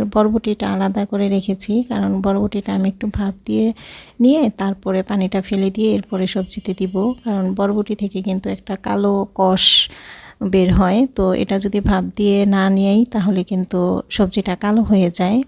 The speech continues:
আর এখানে যে আদা আর রসুন কেটে রেখেছি আর পাঁচফোড়ন, এটা দিয়ে এখন আমি সবজিটা করে ফেলব।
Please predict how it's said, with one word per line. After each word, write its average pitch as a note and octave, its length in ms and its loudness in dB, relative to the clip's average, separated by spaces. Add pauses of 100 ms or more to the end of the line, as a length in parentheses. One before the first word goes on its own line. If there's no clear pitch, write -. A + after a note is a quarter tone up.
(880)
আর A3 100 4 (160)
এখানে G#3 300 2 (220)
যে G#3+ 120 0 (260)
আদা G3+ 260 -2 (300)
আর F#3+ 100 2 (160)
রসুন G3 320 0
কেটে G3+ 280 -4
রেখেছি G3 440 -2 (340)
আর F#3+ 120 2 (240)
পাঁচফোড়ন, G3+ 600 2 (800)
এটা F#3+ 180 -2 (300)
দিয়ে F#3+ 240 0
এখন F#3+ 240 -4
আমি F3+ 200 0
সবজিটা F#3+ 420 -4 (260)
করে F#3+ 240 0
ফেলব। F3+ 260 0